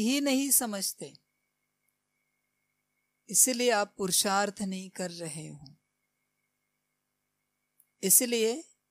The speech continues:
आप ऐसे नींद में सोए हुए हो।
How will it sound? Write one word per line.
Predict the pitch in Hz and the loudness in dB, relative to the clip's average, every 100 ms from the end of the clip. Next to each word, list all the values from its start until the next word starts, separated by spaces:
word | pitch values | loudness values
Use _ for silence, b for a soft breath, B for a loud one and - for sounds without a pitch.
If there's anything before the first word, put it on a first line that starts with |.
| _ _ _ _ - | _ _ _ _ -4
आप | 185 214 - _ _ _ _ _ _ _ - | 0 0 0 _ _ _ _ _ _ _ -4
ऐसे | 190 - 220 | 2 2 2
नींद | 190 214 233 226 | 2 0 2 0
में | 220 226 | 0 2
सोए | - 190 185 196 | 2 2 -2 -4
हुए | 185 180 165 156 | -4 -8 -10 -12
हो। | 147 135 | -18 -20